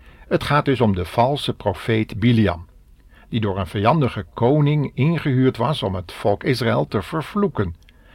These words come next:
maar die een opdracht van God dat volk moest zegenen.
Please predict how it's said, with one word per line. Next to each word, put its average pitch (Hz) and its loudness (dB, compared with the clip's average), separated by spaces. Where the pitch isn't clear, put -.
maar 113 0
die 101 -2
een 90 -4
opdracht 143 -2
van 92 -6
God - -4
dat 104 -4
volk 104 -4
moest 95 -10
zegenen. 98 -2